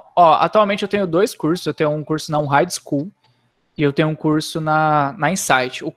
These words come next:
meu curso na, na, na Insight, ele é sobre Unreal, e inclusive é sobre Environment. E eu também tenho um curso lá sobre materiais, né? Então lá é onde tá meus cursos de, de Unreal. Eu pretendo fazer um curso pessoal meu de Unreal,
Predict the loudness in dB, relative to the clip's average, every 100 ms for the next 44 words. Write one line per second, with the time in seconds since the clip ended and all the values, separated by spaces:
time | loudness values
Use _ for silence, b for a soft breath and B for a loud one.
0 | 0 2 4 2 2 -2 -4 -4 -4 -2
1 | -4 -4 -4 -4 -4 0 2 2 2 2
2 | 4 4 2 -4 -2 -2 0 2 0 -2
3 | _ _ _ _ _ -8 0 2 4 4
4 | 2 0 0 2 2 2 -4 -12 -16 -20
5 | _ _ _ _ -2 2 2 2 0 0
6 | -2 -2 2 2 2 0 0 0 0 0
7 | 2 2 0 -8 -16 -12 -12 -14 _ _
8 | _ _ -16 -4 -2 0 2 4 4 2
9 | -2 -4 -4 -4 -2 -2 -4 -6 -8 -6
10 | -8 -4 -2 0 0 0 -2 0 -2 -2
11 | 0 0 0 0 -2 -2 -4 -2 2 2
12 | 4 0 0 -2 -2 -2 -4